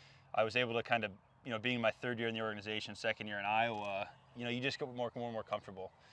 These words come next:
Um, you know, you know the guys, you know, you know, you had the same staff from the previous year. You just feel,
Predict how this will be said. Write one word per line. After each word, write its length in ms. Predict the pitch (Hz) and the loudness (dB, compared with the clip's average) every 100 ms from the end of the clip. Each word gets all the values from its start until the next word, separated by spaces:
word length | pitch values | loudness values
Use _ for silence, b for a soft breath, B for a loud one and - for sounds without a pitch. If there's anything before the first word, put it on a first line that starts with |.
| b b | b b
Um, 440 | 98 98 98 98 95 95 | 2 2 2 0 -4 -8
you 60 | 104 | -6
know, 60 | |
you 120 | 104 | -4
know 160 | 107 110 | 0 0
the 80 | 104 | 2
guys, 380 | 104 101 101 101 | 4 6 4 0
you 60 | 98 | -8
know, 460 | 104 101 101 101 101 98 | -6 -2 -2 -4 -6 -10
you 80 | 101 | -10
know, 80 | |
you 140 | 98 104 | -4 -2
had 100 | 101 | -2
the 60 | |
same 180 | - 104 | -4 -10
staff 260 | - 110 107 | -2 0 0
from 80 | 110 | -2
the 60 | |
previous 360 | - 110 104 - | -8 -8 -6 -6
year. 140 | 104 | -6
You 80 | 104 | -6
just 180 | 101 - | -8 -10
feel, 480 | - 123 120 110 101 | -6 0 2 2 -2